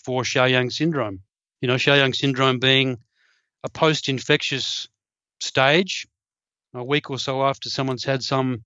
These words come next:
upper respiratory tract problem or whatever it might be, they lapse into a Xiao Chai Hu Tang conformation, which was fine, but it didn't explain why so many people were using Xiao Chai Hu Tang. And it wasn't until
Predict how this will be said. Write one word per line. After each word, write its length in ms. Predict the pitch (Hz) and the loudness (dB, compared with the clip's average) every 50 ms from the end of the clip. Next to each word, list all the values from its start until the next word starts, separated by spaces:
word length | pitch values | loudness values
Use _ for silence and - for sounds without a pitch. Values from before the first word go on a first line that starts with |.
| _ _ | _ _
upper 220 | 143 139 - 139 139 | -2 -2 -2 -2 0
respiratory 640 | 135 139 135 - - 135 139 139 - - 143 135 | 0 0 0 -2 -2 -2 -2 -2 -2 -4 -4 -4
tract 600 | 120 - 143 143 - - - - - - - - _ | 0 2 2 2 2 -2 -10 -10 -10 -12 -14 -16 _
problem 380 | - 143 139 139 151 147 139 | -2 -2 0 2 2 0 0
or 80 | 123 120 | 0 0
whatever 220 | 123 127 127 123 | -2 -2 -4 -4
it 80 | 151 143 | -4 0
might 200 | 127 127 131 120 - _ - _ _ _ _ _ | 2 2 2 0 -2 _ -20 _ _ _ _ _
be, 320 | - 139 143 143 147 151 143 - _ _ _ _ _ _ _ _ | -2 2 4 4 4 2 0 -4 _ _ _ _ _ _ _ _
they 80 | - 131 | 2 4
lapse 240 | 131 147 147 - - | 4 4 2 2 -2
into 140 | 139 127 127 | -4 -4 -4
a 40 | |
Xiao 240 | 120 - - 139 139 | -4 -2 0 0 0
Chai 220 | - - 143 143 139 | 0 0 -2 -2 -2
Hu 60 | 139 | -4
Tang 360 | 120 - 131 123 120 120 110 - _ _ _ _ _ _ _ | -4 -2 -2 -2 -2 -4 -8 -12 _ _ _ _ _ _ _
conformation, 760 | _ - 143 131 - 135 139 143 151 175 - - 120 101 90 _ _ _ _ _ _ _ _ - | _ -2 -2 -2 0 0 2 2 2 2 0 -2 -4 -6 -8 _ _ _ _ _ _ _ _ -2
which 160 | 170 - - | -2 0 0
was 120 | 160 - | -4 -4
fine, 440 | - - 185 214 190 127 107 101 107 - _ _ _ _ _ | 4 6 6 8 8 6 2 0 -8 -16 _ _ _ _ _
but 160 | 160 165 170 _ _ | 0 0 0 _ _
it 120 | - 156 123 | -10 -4 -2
didn't 220 | 190 190 190 180 | 0 4 4 4
explain 480 | 160 - - - - 156 156 156 147 135 | 4 2 0 -4 0 2 2 2 2 0
why 340 | 139 156 156 156 160 160 | -2 -2 0 2 2 2
so 320 | 143 - - - 165 185 196 | 2 0 -4 -6 -2 0 2
many 200 | 190 175 156 - | 2 2 2 0
people 280 | - 156 160 156 143 | 0 -2 -2 -2 -2
were 80 | 123 127 | -4 -4
using 420 | 127 127 143 151 147 - 143 127 | -2 0 0 0 0 0 -2 -2
Xiao 280 | 117 - - 139 135 131 | -2 0 0 0 0 0
Chai 220 | - - 139 143 | 0 -2 -2 -2
Hu 60 | 151 - | -2 -4
Tang. 280 | - - 113 110 110 107 _ _ _ _ _ _ _ _ _ - | -4 -6 -6 -8 -8 -12 _ _ _ _ _ _ _ _ _ 0
And 160 | 156 156 156 | 2 2 2
it 100 | 175 165 | 2 0
wasn't 360 | 170 170 202 208 185 185 170 156 | 0 2 2 2 2 0 0 0
until 560 | 165 156 151 - - 156 151 151 151 156 | -2 -2 -2 -2 0 2 4 4 2 2